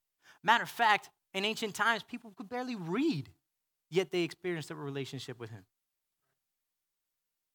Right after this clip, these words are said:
So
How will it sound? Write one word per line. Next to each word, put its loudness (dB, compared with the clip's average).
So 4